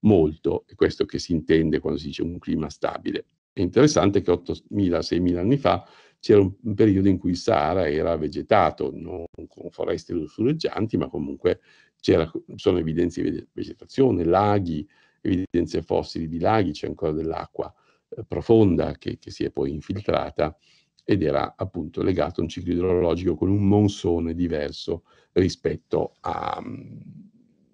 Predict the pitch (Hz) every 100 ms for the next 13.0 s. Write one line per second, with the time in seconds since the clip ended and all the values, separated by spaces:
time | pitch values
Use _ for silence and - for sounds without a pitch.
0 | _ - - - - - - - - _
1 | _ - 110 - - - 98 - - -
2 | - - - - - - - 87 80 76
3 | 78 - - 67 67 64 - 65 - 69
4 | - - - - _ _ _ _ - 147
5 | 165 104 113 120 104 117 - 98 127 113
6 | 98 95 95 92 90 87 80 85 120 90
7 | 82 90 123 117 82 85 92 95 95 -
8 | - 101 - 107 101 85 - - - 85
9 | 95 85 - 82 110 104 90 76 - _
10 | _ _ _ 113 127 - 117 113 135 127
11 | 113 101 98 95 98 101 110 95 - -
12 | - 90 85 90 - 101 107 101 110 -